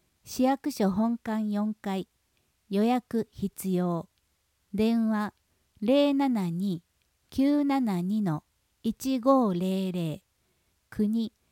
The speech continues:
府の仕事への要望など。消費生活相談。月曜、火曜、木曜、金曜、祝日除く、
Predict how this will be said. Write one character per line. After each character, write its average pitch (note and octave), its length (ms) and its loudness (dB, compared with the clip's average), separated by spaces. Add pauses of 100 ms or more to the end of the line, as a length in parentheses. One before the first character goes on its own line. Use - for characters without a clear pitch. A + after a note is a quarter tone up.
(120)
府 D4+ 180 0
の C4+ 140 4
仕 G3+ 200 -2
事 G#3 280 0
へ F#3+ 160 0
の D#3 160 -4
要 F#3+ 260 2
望 F#3+ 260 0
な F3+ 200 -4
ど。 - 180 -8 (1400)
消 D4+ 300 2
費 C#4 140 0
生 C#4 240 0
活 B3+ 320 -6
相 A3 300 0
談。 D3+ 260 -8 (640)
月 A#3 380 -2
曜、 B3 400 0 (220)
火 F#3+ 180 -2
曜、 G#3 380 0 (300)
木 G#3 380 0
曜、 B3+ 340 0 (220)
金 A3+ 380 0
曜、 G#3 280 -2 (380)
祝 - 360 -2
日 A#3+ 320 -6
除 A3+ 300 0
く、 G3 300 -4